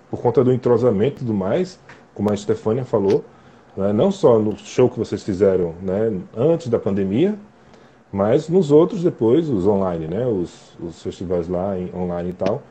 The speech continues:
que a gente sente, né? Uma outra, é uma energia, uma áurea diferente, assim. Então, isso é muito bom ver uma banda, sabe, que não, não parece estar nervosa nem nada. E se ficar nervosa, a Luísa mete no, o gogó no microfone e no instante ela se acalma.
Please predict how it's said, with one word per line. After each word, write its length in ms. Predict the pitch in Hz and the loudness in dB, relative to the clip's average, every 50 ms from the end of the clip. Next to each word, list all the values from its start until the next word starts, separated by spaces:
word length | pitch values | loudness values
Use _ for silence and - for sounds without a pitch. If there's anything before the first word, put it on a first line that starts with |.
| - - - - - _ - | -20 -20 -20 -20 -20 _ -2
que 140 | - 123 | 0 0
a 20 | 117 | 2
gente 200 | 110 156 170 - | 2 0 -4 -6
sente, 460 | - - - 131 135 127 - - 98 | -6 -2 0 0 0 0 -2 -2 -4
né? 220 | 85 87 92 104 | -4 -4 -2 0
Uma 160 | 110 220 220 101 | 0 0 0 0
outra, 380 | 92 92 113 127 123 156 135 120 101 90 85 82 | 0 2 0 0 0 0 0 0 0 -2 -4 -8
é 100 | 82 82 | -8 -8
uma 140 | 87 92 98 | -6 -4 -2
energia, 420 | 98 101 98 90 85 90 101 101 | -2 -2 -4 -4 -4 -2 -2 0
uma 160 | 95 92 87 | 0 0 0
áurea 280 | 85 87 92 92 95 95 | 0 0 0 0 -2 -2
diferente, 580 | 87 - - - 98 87 87 90 87 85 - 85 | -6 -8 -6 -4 -2 -2 -2 -4 -6 -8 -10 -14
assim. 200 | - - - 80 | -14 -14 -14 -14
Então, 340 | 73 73 - 90 92 95 95 95 - _ - - - - - - _ _ _ _ | -14 -12 -10 -8 -6 -6 -8 -10 -14 _ -20 -20 -20 -20 -20 -20 _ _ _ _
isso 240 | - 95 - - - | -10 -10 -2 0 0
é 40 | 107 | 2
muito 340 | 98 92 98 104 101 - 123 | 2 2 0 -2 -2 -4 -6
bom 460 | 110 92 90 95 104 107 107 110 107 | -6 -2 2 4 6 6 6 6 4
ver 180 | 87 87 98 104 | 2 0 2 2
uma 140 | 107 104 98 | 4 2 2
banda, 400 | 87 92 98 98 98 95 92 90 92 - - - - | 2 2 2 2 2 0 -2 -2 -6 -10 -20 -20 -18
sabe, 280 | - - 101 92 92 95 | -6 -2 -2 0 0 -2
que 140 | 90 - 117 | -4 -6 -4
não, 160 | 123 135 139 151 160 175 | -4 -4 -6 -8 -10 -10
não 180 | 185 185 185 180 | -8 -8 -8 -4
parece 240 | - 190 160 147 139 127 | 0 2 4 4 4 2
estar 140 | - 139 127 | 2 0 0
nervosa 440 | 123 110 98 95 98 104 98 117 | 0 -2 0 0 2 2 2 2
nem 120 | 107 101 98 | 0 0 0
nada. 260 | 92 90 92 - 151 | -2 -2 -2 -2 -2
E 60 | 185 | -2
se 120 | 180 254 214 | -2 -2 -2
ficar 180 | - - 208 | 0 0 2
nervosa, 600 | 202 175 151 139 151 156 185 202 175 139 113 - - - - - _ _ - - - - | 2 2 2 2 4 4 4 4 4 2 2 0 -2 -8 -20 -20 _ _ -20 -20 -12 -8
a 80 | - | -4
Luísa 400 | 151 151 147 160 165 165 175 151 | -2 0 2 2 4 4 4 4
mete 600 | 123 98 87 87 87 87 98 107 131 135 131 - | 4 2 -2 -4 -4 -2 0 0 0 0 0 -2
no, 80 | 143 135 | -2 -2
o 220 | 127 120 117 117 | 0 -2 -2 -2
gogó 340 | 113 117 135 113 92 117 117 | 2 4 4 4 6 6 4
no 80 | 117 117 | 4 2
microfone 800 | 113 117 113 - 113 104 - - 95 98 107 120 139 131 131 | 0 0 0 0 -2 -2 -2 -4 -2 0 0 2 2 2 0
e 20 | 113 | 0
no 120 | 101 110 113 | 0 -2 -4
instante 300 | 104 - 110 107 117 127 | -4 -4 -4 -4 -2 -2
ela 100 | 123 110 | -4 -4
se 160 | - - 127 | -2 -2 -2
acalma. 460 | 123 120 - - 147 143 - - - | -2 -4 -6 -8 -6 -6 -6 -8 -10